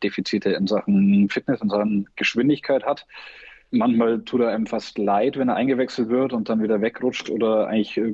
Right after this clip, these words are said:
gut in den Raum geschickt wird und, äh, nichts draus macht. Wenn er Selbstvertrauen hat und wenn er fit ist,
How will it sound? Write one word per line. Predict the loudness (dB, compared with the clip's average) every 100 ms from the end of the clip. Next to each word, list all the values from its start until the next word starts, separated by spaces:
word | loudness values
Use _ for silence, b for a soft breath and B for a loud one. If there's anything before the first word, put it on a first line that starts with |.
| -2
gut | -2 0
in | -2
den | 0
Raum | 0 0 0
geschickt | -4 -6 -2
wird | -2 0
und, | -2 -6 -4 -2
äh, | 0
nichts | -2 -8 -4
draus | -2 2
macht. | 0 -2 -10 _ _ _ -10
Wenn | -2 0
er | 0
Selbstvertrauen | 0 -2 -2 -2 0 0
hat | -2 -4 _
und | -6 -2
wenn | 0
er |
fit | 0 -2
ist, | 0 -2 -6